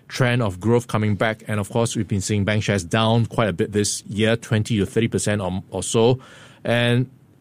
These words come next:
if the global economy does turn around in the coming quarters, banks will be leading the charge.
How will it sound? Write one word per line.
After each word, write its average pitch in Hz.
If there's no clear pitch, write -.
if 196
the 151
global 151
economy 143
does 151
turn 135
around 117
in 127
the 117
coming 117
quarters, 110
banks 139
will 135
be 151
leading 131
the 143
charge. 127